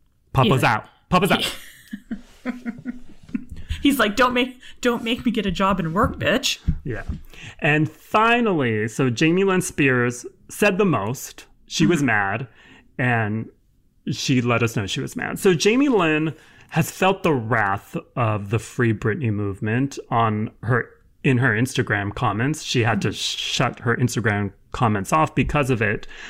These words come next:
Speaker 1: So they have accused her of staying silent through all this, of stealing from Britney, since Jamie Lynn is the trustee of Britney's estate.
Speaker 2: Mm-hmm.
Speaker 1: And since Britney called out her entire family,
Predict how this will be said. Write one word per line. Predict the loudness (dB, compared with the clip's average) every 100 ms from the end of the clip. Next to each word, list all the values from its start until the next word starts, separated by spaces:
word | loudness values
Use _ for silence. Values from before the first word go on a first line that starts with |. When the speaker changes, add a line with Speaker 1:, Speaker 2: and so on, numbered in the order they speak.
| -16 -16
Speaker 1:
So | 0 4 4 2 0
they | 2 2
have | 2
accused | 0 0 0 0
her | 2
of | 0
staying | 0 0 0 0
silent | -4 -2 -2 -2 -4 0
through | 0
all | 0 -2
this, | -4 -6 -6 -10 -12 -18 -16 -2
of | 0 0
stealing | -4 -4 2 4 4 4
from | 2 0 0
Britney, | 0 -2 -2 -2 -2
since | -2 0 0 -2 -4
Jamie | -2 2 4 4
Lynn | 2 2 2 0 -2 -8 _ _ _ _ _ _
is | 0 2
the | 0
trustee | -2 0 0 -2 -2 0
of | 0
Britney's | -2 -2 -2 -4
estate. | -8 -4 -2 -2 -4 -10 -18 -6
Speaker 2:
Mm-hmm. | -4 -4 0
Speaker 1:
And | 2 2
since | 4 2 2
Britney | 2 2 2 -2
called | 0 2
out | 2 0
her | -2
entire | -2 -2 0 0
family, | 0 -8 -10 -4 -2 -2 -2 -4 -6